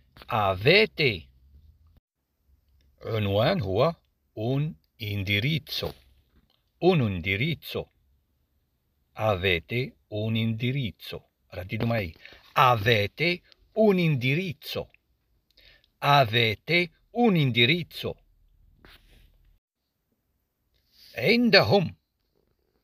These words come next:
ولد. يعني عندهم في الغائب الجمع. عندهم جماعة.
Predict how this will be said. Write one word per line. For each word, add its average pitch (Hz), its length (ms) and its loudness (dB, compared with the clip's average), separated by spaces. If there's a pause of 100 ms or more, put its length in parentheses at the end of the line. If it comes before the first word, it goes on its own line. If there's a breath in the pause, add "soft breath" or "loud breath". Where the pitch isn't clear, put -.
ولد. 107 640 -4 (720)
يعني - 240 -8
عندهم 101 480 -4 (300)
في - 80 -18
الغائب 110 480 -6
الجمع. 98 340 -6 (1000)
عندهم 104 500 2 (880)
جماعة. 98 500 -6